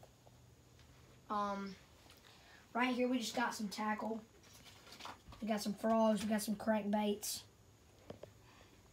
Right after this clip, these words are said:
Off to the reels.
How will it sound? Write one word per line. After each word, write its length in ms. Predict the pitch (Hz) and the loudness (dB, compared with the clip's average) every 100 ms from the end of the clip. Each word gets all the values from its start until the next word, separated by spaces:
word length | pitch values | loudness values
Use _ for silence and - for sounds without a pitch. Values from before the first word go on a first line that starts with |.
| - - - - - - - - - - - - - - - - - - - - - - - - - - - - - - - | -20 -20 -20 -20 -20 -20 -20 -20 -20 -20 -20 -20 -20 -20 -20 -20 -20 -20 -20 -20 -20 -20 -20 -20 -20 -20 -20 -20 -20 -20 -10
Off 200 | - 220 | -4 -4
to 100 | - | -4
the 100 | 208 | -6
reels. 540 | 196 226 233 233 220 | -4 -2 -2 -4 -8